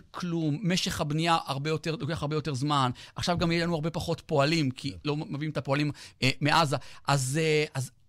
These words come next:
Speaker 1: האינדיקטורים בעיניי מראים שלא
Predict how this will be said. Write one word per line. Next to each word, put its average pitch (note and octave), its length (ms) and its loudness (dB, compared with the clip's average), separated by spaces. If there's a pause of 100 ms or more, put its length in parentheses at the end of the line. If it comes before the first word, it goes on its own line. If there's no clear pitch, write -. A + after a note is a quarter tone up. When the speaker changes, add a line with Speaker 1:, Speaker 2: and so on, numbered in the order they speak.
(160)
Speaker 1:
האינדיקטורים D3 760 2
בעיניי D#3 520 2 (140)
מראים A3 440 0 (220)
שלא F3+ 600 2